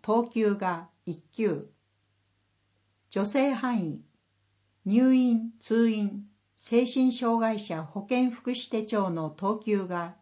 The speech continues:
一級の方は通院のみ。助成内容、市民税課税世帯は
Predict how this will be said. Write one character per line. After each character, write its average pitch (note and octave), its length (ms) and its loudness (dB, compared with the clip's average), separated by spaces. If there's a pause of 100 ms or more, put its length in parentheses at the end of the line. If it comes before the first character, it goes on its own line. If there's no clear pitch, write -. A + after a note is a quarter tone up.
一 F3+ 160 -6 (100)
級 B3+ 220 2
の G3 160 2
方 E3 300 -6
は C#3+ 240 -8 (120)
通 A3+ 240 -2
院 G#3 320 0
の F3+ 120 -6
み。 D#3 180 -8 (1120)
助 G3 140 -2
成 C#4+ 260 2
内 C4 320 2
容、 D3 320 -8 (640)
市 - 240 0
民 C#4 300 6
税 F3 340 -2
課 G#3 140 -2
税 C4+ 240 2
世 C4 160 -2
帯 G#3 320 0
は D3 260 -8